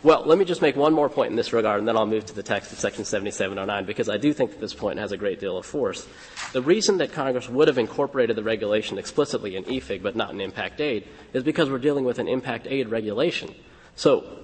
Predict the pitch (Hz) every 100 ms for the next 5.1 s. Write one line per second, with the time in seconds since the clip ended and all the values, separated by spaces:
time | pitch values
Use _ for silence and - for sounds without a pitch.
0 | - - - - 127 196 196 175 156 117
1 | 127 120 139 156 113 107 135 117 110 127
2 | 123 123 104 - 113 107 - 123 101 117
3 | 113 107 95 - 160 143 107 101 98 98
4 | - - 104 117 113 104 98 120 165 -
5 | 95